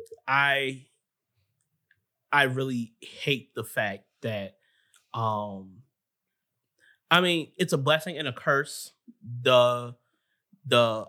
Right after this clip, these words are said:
um, what's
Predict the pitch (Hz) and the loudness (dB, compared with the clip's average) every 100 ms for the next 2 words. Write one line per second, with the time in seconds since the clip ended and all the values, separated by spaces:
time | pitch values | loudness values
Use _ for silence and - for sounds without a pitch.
0 | - 120 113 110 107 104 107 117 _ _ | -2 -2 -2 -6 -12 -14 -18 -20 _ _
1 | _ 392 392 _ _ _ _ _ _ _ | _ _ _ _ _ _ _ _ _ _
2 | _ _ _ _ _ - 127 | _ _ _ _ _ -6 -6